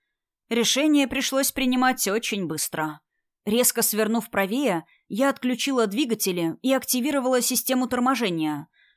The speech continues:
но всё равно стремительно влетела прямиком в раскидистые кусты. Мир завертелся. Система безопасности тут же отстегнула крепления, разделив меня и мой транспорт.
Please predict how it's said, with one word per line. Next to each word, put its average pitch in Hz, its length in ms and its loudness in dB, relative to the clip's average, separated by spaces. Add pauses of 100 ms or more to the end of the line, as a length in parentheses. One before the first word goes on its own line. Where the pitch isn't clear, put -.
(220)
но 311 200 6
всё - 200 0
равно 185 340 4
стремительно 202 720 0
влетела 208 720 0
прямиком 233 640 0
в 233 40 0
раскидистые 175 720 -2
кусты. 151 520 -6 (1160)
Мир 262 300 6
завертелся. 202 840 -2 (500)
Система 311 460 2
безопасности 214 880 2
тут 254 260 -4
же 208 160 0
отстегнула 202 640 -2
крепления, 214 720 0 (240)
разделив 233 560 0
меня 175 400 0
и 240 140 -2
мой 170 220 0
транспорт. 160 640 -4